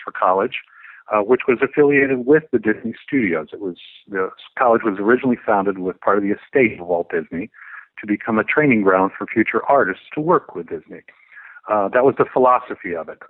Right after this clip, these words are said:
Um, in practicality, um, I spent time as a, uh, intern apprentice at the makeup, uh, department at the studios, and, uh, we worked backstage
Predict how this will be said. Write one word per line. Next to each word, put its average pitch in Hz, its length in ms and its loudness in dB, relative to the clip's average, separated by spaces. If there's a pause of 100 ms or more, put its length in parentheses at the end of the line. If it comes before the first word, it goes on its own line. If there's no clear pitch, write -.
Um, 101 300 -2 (280)
in - 100 -10
practicality, 135 920 0 (100)
um, 110 440 -2 (160)
I 113 320 2 (120)
spent 120 320 -6
time 120 340 -4 (100)
as 107 300 -6 (100)
a, 98 360 -4
uh, 87 200 -4 (500)
intern 147 480 2
apprentice 127 440 -4 (120)
at 101 160 0
the 104 60 -10
makeup, 104 440 -2 (160)
uh, 110 120 -2
department 120 500 -2
at 110 100 -6
the - 80 -20
studios, 139 440 0 (520)
and, 107 380 -2
uh, 104 140 4
we 104 120 2
worked 107 300 2
backstage 117 600 0